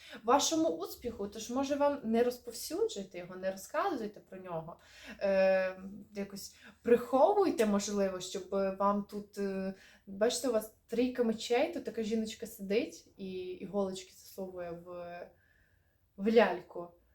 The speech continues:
Е, будьте уважні, у вас може бути під носом людина-зрадник, у вас може прям під носом бути,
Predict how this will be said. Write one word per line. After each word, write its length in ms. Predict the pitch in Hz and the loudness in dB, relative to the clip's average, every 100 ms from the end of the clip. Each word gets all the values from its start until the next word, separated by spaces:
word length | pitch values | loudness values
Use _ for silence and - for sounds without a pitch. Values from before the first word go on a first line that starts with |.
| _ _ _ _ | _ _ _ _
Е, 580 | 214 196 190 185 185 185 190 | -4 -2 -2 -2 -8 -12 -14
будьте 720 | 185 220 339 - - 349 330 | -6 -2 0 -2 -4 6 6
уважні, 920 | 254 247 220 262 320 466 480 359 294 | 6 2 0 0 2 0 0 0 2
у 80 | 226 | 4
вас 260 | 226 262 277 | 4 2 2
може 200 | 302 302 | 0 2
бути 240 | 302 - | 0 0
під 260 | - 277 226 | 0 0 4
носом 760 | 247 311 494 - 427 330 240 | 6 6 6 2 0 0 2
людина-зрадник, 1500 | 214 233 202 254 294 247 202 226 226 202 190 196 262 339 - _ _ - | 2 2 2 4 4 2 2 2 4 2 0 -2 -2 -4 -14 _ _ -10
у 40 | |
вас 160 | 214 - | -10 -4
може 220 | 208 202 | -4 -4
прям 300 | - 226 208 | -2 0 0
під 200 | 208 220 | -2 -4
носом 480 | 233 220 196 196 190 | 0 2 0 -4 -8
бути, 520 | 190 190 - 214 285 | -8 -12 -8 -4 -4